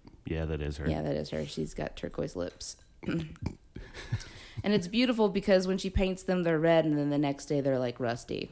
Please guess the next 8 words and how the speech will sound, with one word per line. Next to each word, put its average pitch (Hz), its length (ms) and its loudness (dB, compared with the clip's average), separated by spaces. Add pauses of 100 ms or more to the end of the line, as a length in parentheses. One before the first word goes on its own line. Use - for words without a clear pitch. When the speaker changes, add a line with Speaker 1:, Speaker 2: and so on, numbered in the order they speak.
(160)
Speaker 2:
Great. 135 520 4
That's 160 320 4
Speaker 1:
Yeah, 98 440 6
it's 117 160 4
blood. 104 440 6
Speaker 2:
Yeah, 160 140 -2
it's 156 120 -4
blood. 147 440 0